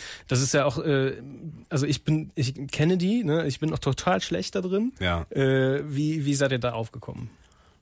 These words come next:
Speaker 2: Ja, auch wieder eine, so eine Art Schnapsidee. Wir waren im Zug unterwegs und, äh, damals zu einem gemeinsamen Auftritt nach Stuttgart gefahren und haben aus Langeweile dann, äh, im Zug im Gang gestanden und vor dieser Streckennetzkarte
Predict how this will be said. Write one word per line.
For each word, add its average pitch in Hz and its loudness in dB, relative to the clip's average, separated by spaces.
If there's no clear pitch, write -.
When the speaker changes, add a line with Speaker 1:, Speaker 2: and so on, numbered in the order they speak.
Speaker 2:
Ja, 82 2
auch 98 0
wieder 107 4
eine, 98 4
so 92 0
eine 95 0
Art 95 -2
Schnapsidee. 80 -2
Wir 78 -2
waren 87 2
im 85 0
Zug - -4
unterwegs 95 2
und, 90 0
äh, 80 0
damals 85 2
zu - -2
einem 85 4
gemeinsamen 85 4
Auftritt - -4
nach 82 2
Stuttgart - 0
gefahren - -2
und - -2
haben 78 4
aus - -2
Langeweile 85 4
dann, 76 2
äh, 71 0
im 78 -2
Zug - 0
im 80 2
Gang 95 4
gestanden 101 2
und 80 0
vor - -4
dieser 82 2
Streckennetzkarte 78 0